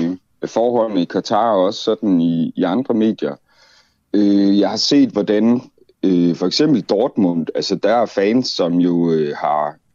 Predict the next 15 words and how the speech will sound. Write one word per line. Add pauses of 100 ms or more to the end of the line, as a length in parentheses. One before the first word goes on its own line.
lavet
kæmpe
banners,
hvor
de
har
skrevet
"Boykot
Katar"
og
taget
med
til
kampen. (640)
Øh,